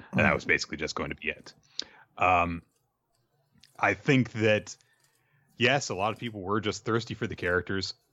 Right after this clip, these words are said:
Speaker 1: but that still means the characters had an impact on people and they were remembered.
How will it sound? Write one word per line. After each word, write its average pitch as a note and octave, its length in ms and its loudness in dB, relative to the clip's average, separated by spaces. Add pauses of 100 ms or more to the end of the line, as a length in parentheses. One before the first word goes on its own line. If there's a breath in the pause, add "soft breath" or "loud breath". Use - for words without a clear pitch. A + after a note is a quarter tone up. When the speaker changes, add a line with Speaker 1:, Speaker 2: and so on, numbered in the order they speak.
(140)
Speaker 1:
but G#2 220 2
that G#2 180 4
still A#2+ 260 2
means G#2 320 2
the G2 120 -6
characters G2 420 2
had E2+ 160 -2
an D#2+ 100 -6
impact F2+ 440 -2
on E2 120 -4
people E2+ 360 -6
and D#2+ 140 -4
they D#2+ 100 0
were D2+ 140 -4
remembered. D#2 600 -4